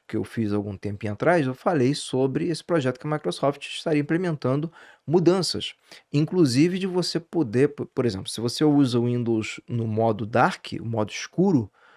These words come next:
o gerenciador de tarefas ele fica lá brancão e com aquele design lá do Windows antigo, né? Ele não tem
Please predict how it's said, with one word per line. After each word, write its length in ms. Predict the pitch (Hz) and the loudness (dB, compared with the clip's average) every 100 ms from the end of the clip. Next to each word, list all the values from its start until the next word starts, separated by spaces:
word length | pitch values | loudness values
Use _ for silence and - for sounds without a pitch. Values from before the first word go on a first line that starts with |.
| - _ - | -20 _ 0
o 80 | 160 | 2
gerenciador 380 | 156 160 165 | 4 2 -2
de 80 | 160 | -2
tarefas 400 | - 143 139 160 | 2 4 4 2
ele 140 | 175 175 | -2 -2
fica 360 | - 156 - 180 | 0 0 0 0
lá 160 | 180 | 0
brancão 580 | 196 202 208 147 156 110 95 - | 0 -4 0 2 2 0 -8 -16
e 180 | - 117 | -8 -6
com 120 | 110 123 | -4 -6
aquele 380 | - 123 139 | -2 -2 0
design 580 | 143 147 117 120 135 160 | 0 0 2 2 2 2
lá 340 | 135 120 160 196 | 2 4 4 2
do 220 | 151 139 | 0 0
Windows 300 | 151 151 151 | 0 0 -2
antigo, 520 | 170 - 135 107 95 - - | -2 0 2 2 -2 -14 -12
né? 400 | 98 120 160 175 _ _ - - - _ _ - | -2 2 2 -2 _ _ -20 -20 -20 _ _ -6
Ele 160 | 107 | -2
não 200 | 117 135 | 0 0
tem 500 | 135 - 170 156 110 | 2 4 4 2 -2